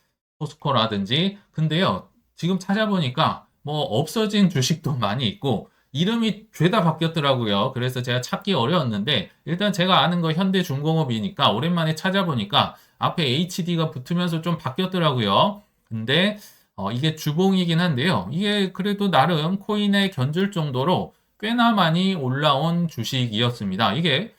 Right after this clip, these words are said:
한국 조선주가 맞나? 제가 아는 조선주는요, 정말, 어, 뭐 중국에도 밀리고 지금은 뭐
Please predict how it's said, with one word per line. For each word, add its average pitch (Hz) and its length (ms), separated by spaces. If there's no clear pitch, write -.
한국 202 340
조선주가 175 560
맞나? 117 440
제가 185 300
아는 190 240
조선주는요, 127 880
정말, 180 540
어, 120 380
뭐 120 120
중국에도 180 540
밀리고 151 580
지금은 135 640
뭐 104 380